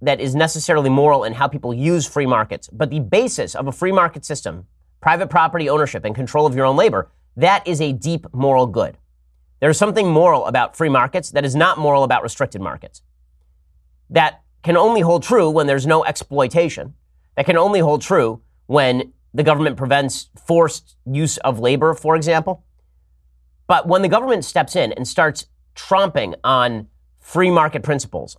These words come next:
on individual property rights and individual use of labor, then you get into trouble. And the problem is that there is a widespread perception among a lot of people on the populist right that America's economy, even when it's going great guns, is still unfair. This is where the Trumpian right meets the Bernie Sanders left.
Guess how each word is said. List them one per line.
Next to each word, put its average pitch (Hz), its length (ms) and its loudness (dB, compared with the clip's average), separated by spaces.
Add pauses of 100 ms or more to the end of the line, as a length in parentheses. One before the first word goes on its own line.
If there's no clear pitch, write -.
(100)
on 127 400 0
individual 151 480 0
property 139 400 0
rights 92 260 -6
and 127 80 -10
individual 139 600 -2
use 131 240 -4
of 120 100 -6
labor, 123 360 0 (720)
then 185 220 0
you 233 80 0
get 202 100 2
into 156 140 -8
trouble. 110 360 -4 (160)
And 185 120 -4
the 170 40 0
problem 202 380 0
is 85 200 -10 (140)
that 131 120 -10
there 175 100 4
is 165 100 -2
a 160 60 0
widespread 170 720 -2
perception 143 500 -4 (260)
among 135 380 0
a 120 80 -2
lot 127 180 2
of 175 60 -6
people 160 240 -4
on 131 60 0
the 120 80 -6
populist 143 500 -2
right 98 240 0 (140)
that 131 80 0
America's 175 360 2
economy, 151 420 -2
even 185 260 -4
when 175 100 2
it's 147 120 -4
going 151 200 0
great 147 220 0
guns, 160 280 0
is 120 120 -8
still 156 260 0
unfair. 120 420 -4
This 156 160 -4
is 226 140 -4
where 175 160 2
the 139 140 -4
Trumpian 165 420 -2
right 139 160 2
meets 135 220 -8
the 135 80 -8
Bernie 131 280 0
Sanders 113 400 -6
left. - 280 0